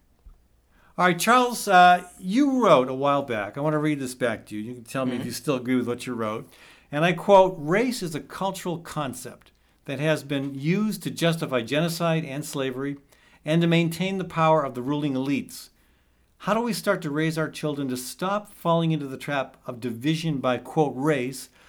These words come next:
Speaker 1: while not neglecting the history of the crimes against humanity that have occurred in its name?" So,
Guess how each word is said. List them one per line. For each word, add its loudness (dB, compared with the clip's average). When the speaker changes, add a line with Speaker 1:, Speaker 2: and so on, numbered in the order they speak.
Speaker 1:
while 2
not 2
neglecting 0
the -4
history -4
of -4
the -4
crimes -2
against -4
humanity -4
that 4
have 2
occurred 0
in 0
its -6
name?" -4
So, 0